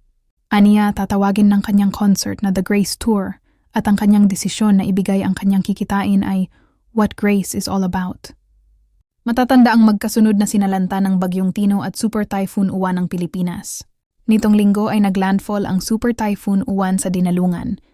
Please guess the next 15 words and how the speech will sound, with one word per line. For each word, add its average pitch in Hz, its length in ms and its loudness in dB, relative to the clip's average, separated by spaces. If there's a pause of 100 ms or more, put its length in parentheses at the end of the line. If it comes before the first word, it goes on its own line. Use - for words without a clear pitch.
(180)
Aurora, 190 640 -4 (560)
at - 80 -4
lumisan 226 480 4
sa 233 160 0
Luzon 196 400 0
landmass 185 560 -4
nitong 196 320 0
Lunes 190 400 0
ng 175 140 -2
umaga. 170 580 -6 (320)
Dahil 214 320 2
sa 208 140 -2
lakas 202 260 -2
ng 254 160 4
bagyo, 185 480 -2